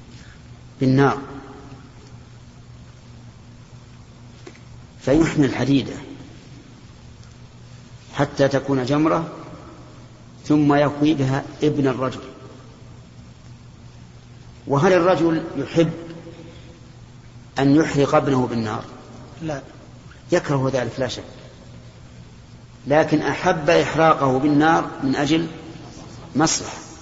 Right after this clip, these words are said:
Speaker 1: أعظم من ذلك، وهو شفاء الولد. فالله عز وجل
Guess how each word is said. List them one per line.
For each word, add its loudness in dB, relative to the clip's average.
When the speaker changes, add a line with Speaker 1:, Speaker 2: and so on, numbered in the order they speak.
Speaker 1:
أعظم 4
من 0
ذلك، 0
وهو 2
شفاء -2
الولد. -6
فالله 6
عز 2
وجل 2